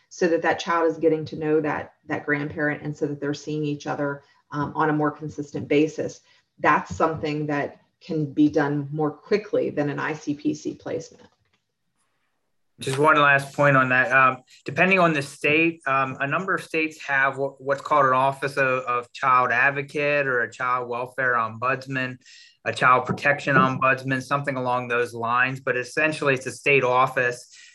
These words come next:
Speaker 2: who, whose job is to, um, investigate matters that uh, are occurring within the state that may have an impact on the child's well-being. So, um, it,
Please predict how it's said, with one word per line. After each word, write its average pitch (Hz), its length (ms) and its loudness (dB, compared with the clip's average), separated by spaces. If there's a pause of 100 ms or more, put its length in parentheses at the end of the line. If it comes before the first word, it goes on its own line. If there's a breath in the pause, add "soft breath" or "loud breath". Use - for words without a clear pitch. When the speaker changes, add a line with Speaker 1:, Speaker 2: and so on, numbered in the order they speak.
(180)
Speaker 2:
who, 135 480 0
whose 127 200 -8
job 120 360 2
is 123 300 0
to, 120 540 -4
um, 110 360 2
investigate 120 920 -2
matters 117 560 2
that 113 360 0 (500 soft breath)
uh, 110 280 0
are 110 180 4
occurring 135 380 2
within 123 300 -8
the 120 100 -10
state 117 460 0
that 117 140 0
may 117 200 -2
have 117 220 -2
an 113 100 -4
impact 113 500 -2
on 113 180 -2
the 110 60 -4
child's 110 320 -2
well-being. 101 540 -8
So, 107 400 -2 (380 loud breath)
um, 113 360 2
it, 113 220 -12